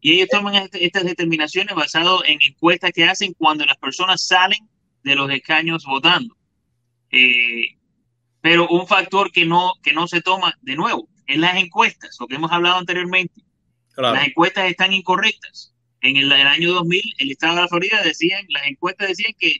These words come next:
Speaker 1: George Bush había, eh, eh, que Al Gore había ganado el estado de la Florida, y al final George Bush había ganado el estado de la Florida. Las
Speaker 2: Claro.
Speaker 1: encuestas esas no le demostraron eso a los, a los, a los, eh, canales, los medios.
Speaker 2: Quiere decir que la,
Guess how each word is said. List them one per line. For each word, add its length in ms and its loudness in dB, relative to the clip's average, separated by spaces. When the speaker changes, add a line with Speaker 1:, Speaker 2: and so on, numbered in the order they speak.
Speaker 1:
George 300 -2
Bush 260 0
había, 220 2
eh, 160 2
eh, 300 2
que 320 2
Al 220 4
Gore 220 2
había 200 2
ganado 240 0
el 60 0
estado 240 -2
de 60 0
la 60 -2
Florida, 380 -2
y 140 -8
al 100 -16
final 340 0
George 300 -6
Bush 260 -4
había 200 -4
ganado 260 0
el 60 -10
estado 220 -6
de 40 -2
la 60 -6
Florida. 300 -2
Las 100 -4
Speaker 2:
Claro. 100 0
Speaker 1:
encuestas 360 -2
esas 260 -4
no 180 -2
le 80 2
demostraron 500 -4
eso 200 0
a 40 -4
los, 140 -4
a 80 -6
los, 120 -8
a 80 -12
los, 520 -10
eh, 200 -20
canales, 280 -2
los 140 -6
medios. 380 0
Speaker 2:
Quiere 260 6
decir 180 2
que 100 6
la, 240 2